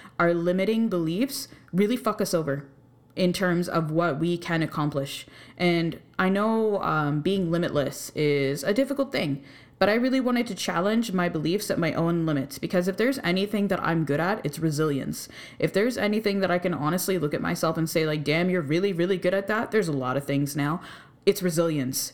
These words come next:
I am very resilient. I always find my way out of every problem that I'm in, and I do it well.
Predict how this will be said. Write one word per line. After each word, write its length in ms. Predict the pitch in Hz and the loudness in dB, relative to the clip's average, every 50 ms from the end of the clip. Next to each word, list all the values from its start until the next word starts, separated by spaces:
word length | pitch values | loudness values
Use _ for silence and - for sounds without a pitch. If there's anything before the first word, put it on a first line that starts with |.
| - - - | -8 -2 0
I 200 | 160 165 170 175 | 2 2 4 4
am 640 | 170 175 170 165 156 - 165 165 160 160 151 151 151 | 2 2 2 2 2 0 0 0 0 2 0 2 2
very 260 | 160 160 165 170 165 | 2 2 2 2 2
resilient. 500 | 165 160 147 160 156 156 151 139 135 - | 0 0 0 0 0 0 0 0 0 -2
I 160 | - 151 156 | 0 0 0
always 420 | - - 165 165 165 170 160 151 - | 2 2 2 2 2 0 0 -2 -2
find 240 | - 165 160 160 160 | 0 0 2 2 2
my 140 | 147 147 | 2 2
way 220 | 143 147 147 147 143 | 2 2 2 2 2
out 100 | 139 139 | 0 0
of 100 | 135 - | -2 0
every 300 | - 160 190 190 196 202 - | 2 2 2 2 2 0 0
problem 440 | - 190 175 170 180 180 180 185 | 2 2 2 2 2 2 2 2
that 160 | 175 170 165 165 | 2 0 0 2
I'm 180 | 160 165 - | 0 0 0
in, 200 | - 160 160 160 160 | 0 0 0 2 2
and 120 | 156 156 | 0 2
I 120 | 156 160 | 0 0
do 220 | 156 147 160 156 147 | 0 0 0 0 0
it 140 | 131 85 110 | 0 0 0
well. 340 | 131 127 123 113 120 123 | -2 -2 -2 -2 -4 -6